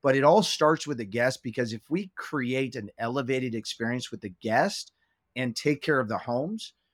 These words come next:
and now owners have direct insight into the homes, right? So they can see everything that's going on. They can see photos. They can see, you know, all of the different vendors and receipts and sign-offs and approvals. So we've been able to automate a lot of this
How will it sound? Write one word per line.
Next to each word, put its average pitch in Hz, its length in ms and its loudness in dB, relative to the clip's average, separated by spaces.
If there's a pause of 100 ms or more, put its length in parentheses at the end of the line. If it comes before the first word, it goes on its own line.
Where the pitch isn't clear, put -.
(120)
and 127 140 -2
now 156 240 8
owners 139 380 2
have 120 380 2
direct 135 380 0
insight 127 400 -2
into 110 140 -4
the 98 80 -8
homes, 95 340 -12
right? 107 180 -6
So 117 120 -4
they 127 180 0
can 113 300 -2 (280)
see 147 360 2
everything 135 320 2
that's 123 120 -4
going 123 260 0
on. 123 160 2
They 117 100 0
can 107 160 -6
see 110 180 -6
photos. 135 680 2 (420)
They 127 160 0
can 117 220 -2
see, 117 600 -2 (440)
you 123 120 -4
know, 107 220 -2
all 143 340 6
of 117 80 -2
the 120 80 -4
different 113 380 -2
vendors 127 500 2
and 95 140 -6
receipts 131 680 -6
and 104 220 -6
sign-offs 131 600 0
and 101 80 -6
approvals. 127 640 -4 (320)
So - 160 0
we've 131 180 2
been 147 140 4
able 165 220 4
to 110 100 0 (120)
automate 120 640 2
a 107 80 -4
lot 107 300 0
of 135 100 -4
this 170 280 -2